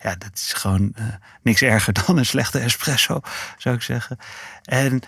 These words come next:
ik leerde toen voor het eerst het begrip retentie. Ik had er nog nooit van gehoord. Ik vond het zo mooi dat hij, eh, dat je nog een stap verder kunt gaan dan, eh, dan hoe de crème laag, hoe de, hoe de textuur van een espresso is. Maar dat de koffieboon,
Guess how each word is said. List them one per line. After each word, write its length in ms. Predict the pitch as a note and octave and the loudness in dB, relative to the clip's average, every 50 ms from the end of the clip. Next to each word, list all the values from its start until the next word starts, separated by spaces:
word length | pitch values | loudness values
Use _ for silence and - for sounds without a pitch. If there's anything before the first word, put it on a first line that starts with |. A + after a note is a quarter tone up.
| - - - | -14 -14 -2
ik 160 | - C#3 C#3 | -2 0 4
leerde 280 | D#3+ F3 F3+ E3+ E3 D3+ | 6 6 6 6 6 4
toen 180 | - E3+ D#3+ | 4 2 2
voor 180 | - - D3 D3+ | 2 2 4 4
het 120 | D#3 - | 4 4
eerst 240 | - D3 D#3+ D3+ - | 4 2 4 4 4
het 140 | C#3 B2 - | 2 0 2
begrip 380 | - B2+ - - C#3 C3+ B2+ | 0 -2 0 2 0 0 0
retentie. 840 | - A2 A#2+ C3 B2 - - C3+ C3 B2+ A#2+ - - - G2+ G2 G#2 - | 0 0 2 2 2 2 2 2 2 2 2 0 -2 -4 -4 -6 -8 -8
Ik 120 | - A#2 - | -8 -4 0
had 140 | C3 A#2+ B2+ | 0 2 4
er 80 | B2+ | 4
nog 220 | B2+ C3 A#2+ - - | 4 4 4 4 2
nooit 320 | C3+ B2+ B2+ B2+ B2+ - | 4 6 6 6 4 4
van 180 | - - A2+ A2 | 2 0 0 0
gehoord. 380 | - A#2+ G#2+ G#2+ G#2+ G#2 F#2+ | 0 0 2 2 2 2 0
Ik 140 | - A2 G#2 | -2 -4 -6
vond 160 | - - C3+ B2+ | -2 0 0 2
het 100 | A#2+ - | 2 2
zo 240 | - C#3+ C#3 C#3+ | 4 4 4 6
mooi 280 | C3+ C3 C3 B2+ C#3 C#3+ - - - - - - - | 6 4 4 4 4 2 0 -4 -14 -12 -14 -14 -6
dat 180 | - A#2 G#2+ | -4 -4 0
hij, 340 | - A#2 A#2+ A#2 A#2 A#2 A#2 - - - - - - - - - | 2 4 4 4 4 2 0 -4 -14 -20 -20 -20 -20 -20 -20 -20
eh, 260 | - - - G#2+ A2 A2+ - | -10 -8 -6 -4 -4 -4 0
dat 140 | - B2+ A#2 | 0 2 4
je 100 | - C#3 | 4 6
nog 160 | C#3 D#3 C3 | 6 6 6
een 80 | - C3+ | 6 4
stap 180 | - D3 C3 | 6 6 4
verder 300 | - - C#3+ C#3 C#3+ B2+ | 6 6 4 4 4 4
kunt 220 | - - A2+ G2 A#2 | 2 2 2 2 2
gaan 320 | - - A#2 G2+ G#2 G#2 | 2 2 4 4 4 4
dan, 360 | G#2+ G2+ G2+ G2+ F#2+ G2+ G2 | 4 4 4 4 4 4 2
eh, 160 | F#2+ F#2+ F#2+ F#2+ | 2 2 2 0
dan 240 | F#2+ F#2+ F#2+ F#2 F#2 | 0 -2 -4 -4 -4
hoe 180 | F#2+ F#2 F#2 F#2 | -4 -2 -4 -2
de 120 | G2 F#2+ | -2 -4
crème 380 | - - - G#2+ G#2 G#2 G#2 G#2+ | -2 0 2 4 4 6 6 6
laag, 280 | G2+ G2+ G2+ G2+ F#2+ | 4 4 4 2 0
hoe 120 | - G#2+ F#2 | 0 -2 -2
de, 140 | A2 G2 G2+ | 0 0 -2
hoe 180 | G2 G#2+ G2+ | -2 -2 -4
de 140 | F2+ G2 F#2 | -4 -4 -2
textuur 440 | - A2 - - - - B2 A#2+ G#2+ | -4 -2 -2 -2 0 2 2 2 2
van 140 | - A2 A2 | 2 0 0
een 80 | A#2 | 0
espresso 480 | - G#2+ - - - B2 A2 - - A#2 | 0 -2 -4 -4 -2 -2 -2 0 0 -2
is. 140 | G#2 G2 - | -2 0 0
Maar 200 | A#2+ A2 F#2+ - - - - - - - - | -2 -2 -2 -4 -12 -10 -10 -10 -12 -12 -4
dat 160 | - A2+ G#2 | -4 -2 -2
de 80 | - G#2+ - | -2 -4 0
koffieboon, 840 | - D3 D3+ - - D#3 D3 C3 A2+ - C3 C3+ D3 E3 F#3 F#3+ | 2 2 2 4 2 0 0 0 2 4 4 6 6 6 4 2